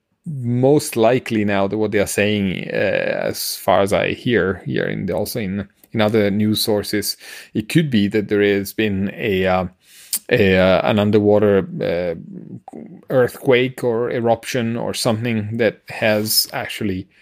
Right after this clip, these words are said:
damaged the cable by, uh, geological forces. So, so that, that is probably what, uh, what it is, most probably. The second most likely option is that there was, like, a, a fishing vessel that has been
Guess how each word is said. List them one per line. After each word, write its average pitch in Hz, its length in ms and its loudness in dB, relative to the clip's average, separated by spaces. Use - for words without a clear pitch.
damaged 113 500 2
the 131 80 0
cable 107 480 2
by, 95 520 -2
uh, 101 160 0
geological 95 640 2
forces. - 680 -6
So, 101 480 4
so 104 180 -2
that, 104 180 4
that 113 220 2
is 117 120 2
probably 98 520 2
what, 107 260 -4
uh, 92 80 -4
what 208 120 4
it 202 120 2
is, 190 320 -2
most 110 460 0
probably. 101 500 0
The 113 100 -4
second 131 540 0
most 120 320 -2
likely 110 420 0
option 104 360 -4
is 101 220 -2
that 101 200 -4
there 110 100 0
was, 101 380 2
like, 95 280 -4
a, 95 120 0
a 95 140 -4
fishing 104 520 -2
vessel 107 460 0
that 104 240 2
has 98 300 -2
been 95 340 -2